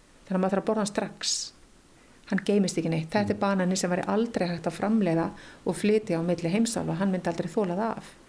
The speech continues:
Speaker 1: lifa það af.
Speaker 2: Mm.
Speaker 1: Og það er líka vandinn með mörg af þessum yrkjum.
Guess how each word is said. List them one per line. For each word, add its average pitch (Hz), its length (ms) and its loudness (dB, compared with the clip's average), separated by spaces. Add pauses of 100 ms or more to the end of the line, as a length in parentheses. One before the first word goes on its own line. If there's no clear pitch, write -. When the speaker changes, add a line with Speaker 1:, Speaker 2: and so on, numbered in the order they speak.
(140)
Speaker 1:
lifa 202 240 4
það 220 140 4
af. - 120 -8
Speaker 2:
Mm. 117 220 2 (520)
Speaker 1:
Og 190 80 0
það 240 300 4
er 233 40 6
líka 226 320 2
vandinn 220 460 2
með 180 100 2
mörg 220 220 2
af 175 80 2
þessum 180 180 -2
yrkjum. 202 380 -4